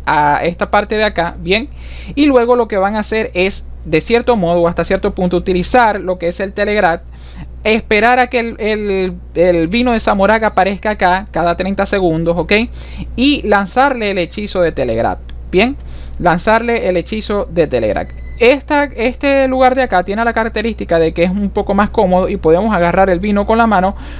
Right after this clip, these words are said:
mucho más fácilmente. Pero no, como siempre es más recomendable, más rápido, gastan menos vida. Fíjense, vamos a hacer el, el vino. Listo, lo tomamos, ya tenemos tres, ¿ok? Tenemos uno, dos, tres, este de acá, ¿bien?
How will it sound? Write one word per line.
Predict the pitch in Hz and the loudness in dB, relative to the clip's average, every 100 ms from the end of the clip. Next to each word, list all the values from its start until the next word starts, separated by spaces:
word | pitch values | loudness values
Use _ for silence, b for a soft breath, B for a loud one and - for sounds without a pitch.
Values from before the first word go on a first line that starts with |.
| - | 0
mucho | 247 285 254 | 2 4 2
más | 214 226 233 | 2 0 0
fácilmente. | - 196 214 185 226 277 180 - B B B - | 0 0 0 -4 -2 -2 -4 -8 B B B -2
Pero | 311 294 | 2 2
no, | 226 220 220 | 4 2 2
como | 220 214 | 0 0
siempre | 214 247 254 | 0 2 2
es | 233 | 2
más | 220 | 2
recomendable, | 226 220 220 220 220 202 214 190 - | 0 0 0 2 2 2 2 -2 -4
más | - 123 165 202 | -8 -2 0 2
rápido, | 208 208 185 190 185 170 | 2 2 0 -2 -4 -2
gastan | 160 175 180 190 | -4 -4 -4 -2
menos | 190 196 | -2 -2
vida. | 196 175 185 - | -2 0 -2 -4
Fíjense, | 160 170 160 | -4 -2 2
vamos | 156 165 | 2 2
a | 170 | 2
hacer | 180 | 2
el, | 175 175 | 2 0
el | 156 151 | -4 -2
vino. | 185 233 233 B B B B B - | 0 0 -2 B B B B B -4
Listo, | 233 277 226 | 0 0 0
lo | 196 | -2
tomamos, | 190 285 311 302 | 2 2 2 0
ya | 175 | 0
tenemos | 180 180 190 175 | 0 0 -2 0
tres, | 170 165 - - - | 0 -2 -6 -14 -12
¿ok? | - 202 | -2 -2
Tenemos | 175 147 160 180 - | 0 -2 -2 -4 -4
uno, | 160 202 214 190 | -2 0 -2 -4
dos, | 151 156 208 - - | 0 2 2 -2 -8
tres, | 135 107 - - - - - | -4 -4 -6 -12 -12 -12 -8
este | 143 143 | -6 0
de | 135 | 0
acá, | - - - - - | 0 -6 -10 -10 -2
¿bien? | 185 | -2